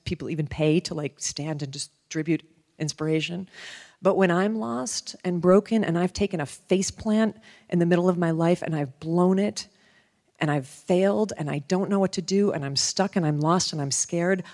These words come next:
the very first phone call I make is to my friend Rhea. Because I know, first of all, that she will listen to me with completely non-judgmental compassion.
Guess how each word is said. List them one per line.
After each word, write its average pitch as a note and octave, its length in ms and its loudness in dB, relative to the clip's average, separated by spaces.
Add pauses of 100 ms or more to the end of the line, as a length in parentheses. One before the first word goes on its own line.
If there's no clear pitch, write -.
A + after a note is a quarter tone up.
(100)
the D#3 220 -2
very F#3 500 2
first F#3 380 -2
phone D#3 300 -2
call C3+ 280 -4
I D3 140 -2
make C3 420 -4 (540)
is - 180 -4
to F3 100 -4
my D#3+ 160 2
friend D#3 300 -6
Rhea. C#3 320 -8 (680)
Because F3+ 260 0
I F3 160 2
know, G3 560 2 (540)
first G#3 240 -4
of E3 80 -6
all, D3+ 100 -2
that - 160 -4
she - 160 0
will D#3+ 180 0
listen F3+ 320 -2
to - 120 -6
me C#3+ 160 -2
with C#3 200 -4
completely G#3 840 0 (180)
non-judgmental E3 840 0
compassion. D#3+ 640 -6